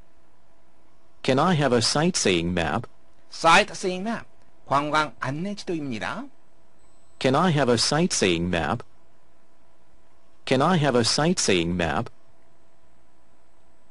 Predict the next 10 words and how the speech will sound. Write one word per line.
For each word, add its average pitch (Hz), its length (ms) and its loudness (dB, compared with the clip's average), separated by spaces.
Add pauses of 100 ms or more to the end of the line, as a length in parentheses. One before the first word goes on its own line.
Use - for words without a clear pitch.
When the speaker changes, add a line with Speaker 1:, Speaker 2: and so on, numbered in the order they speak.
(1300)
Speaker 1:
Where 185 240 8
is 107 220 6
the 131 100 6
gift 127 360 2
shop? - 420 0 (1600)
Where 175 260 8
is 107 180 6
the 127 120 4
gift 123 340 2
shop? - 420 0